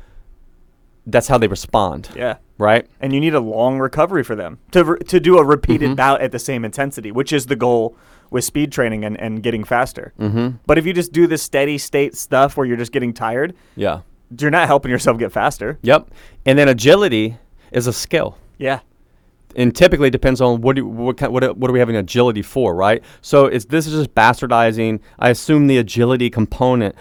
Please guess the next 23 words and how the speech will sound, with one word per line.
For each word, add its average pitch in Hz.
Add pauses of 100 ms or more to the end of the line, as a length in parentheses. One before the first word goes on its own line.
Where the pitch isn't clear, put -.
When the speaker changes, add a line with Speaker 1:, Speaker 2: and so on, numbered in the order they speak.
Speaker 2:
It's 139
Speaker 1:
is 104
that 120
Speaker 2:
the 120
Speaker 1:
there's 117
a - (120)
Speaker 2:
lateral - (120)
Speaker 1:
speed 131
Speaker 2:
movement. 104
Speaker 1:
ladder, 104 (160)
Speaker 2:
Mm-hmm. 117
Speaker 1:
which 135
is 131
from, 120
like, 107 (160)
s-, -
football, 107 (400)
right? 120
And 127
it's 117
a 120
drill 110 (380)
specifically 113